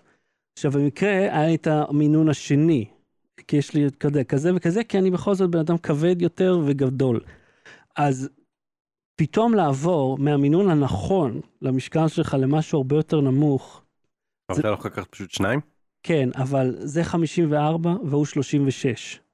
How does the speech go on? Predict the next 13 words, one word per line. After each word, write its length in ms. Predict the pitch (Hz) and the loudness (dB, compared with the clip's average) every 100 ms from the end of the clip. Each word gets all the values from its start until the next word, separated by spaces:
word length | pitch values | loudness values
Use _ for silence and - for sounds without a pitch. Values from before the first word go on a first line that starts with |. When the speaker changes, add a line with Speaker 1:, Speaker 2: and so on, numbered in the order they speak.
| 98 | -4
Speaker 1:
אז 100 | 101 | -2
Speaker 2:
Mm. 40 | |
Speaker 1:
שלושים 260 | 95 170 190 | 0 0 0
ושש 220 | 190 175 | 0 -2
כפול 320 | 156 - 170 | -2 0 -2
שתיים 460 | - - 185 175 165 | 0 -2 0 2 2
לא 60 | |
יוצא 500 | 170 160 - 156 151 | 2 0 0 0 0
חמישים 460 | 170 - 147 - 175 | 0 -2 -2 0 0
וארבע 300 | 147 156 185 | 0 0 0
ועוד 200 | 143 127 | 0 -2
שלושים 340 | - 120 131 123 | -4 -6 -4 -4
ושש. 480 | - 117 - - | -4 -10 -12 -20